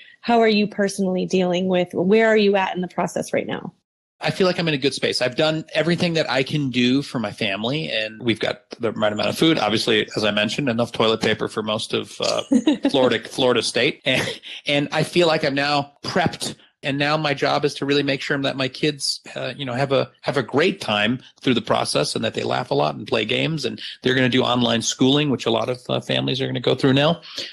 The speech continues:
Speaker 2: So that's on that side. From a business perspective, we have remote working in place. We've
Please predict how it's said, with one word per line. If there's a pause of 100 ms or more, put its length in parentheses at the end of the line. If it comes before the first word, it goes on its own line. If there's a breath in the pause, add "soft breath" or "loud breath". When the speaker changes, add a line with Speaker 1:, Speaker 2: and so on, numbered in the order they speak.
Speaker 2:
So
that's
on
that
side.
From
a
business
perspective, (260 loud breath)
we
have
remote
working
in
place.
We've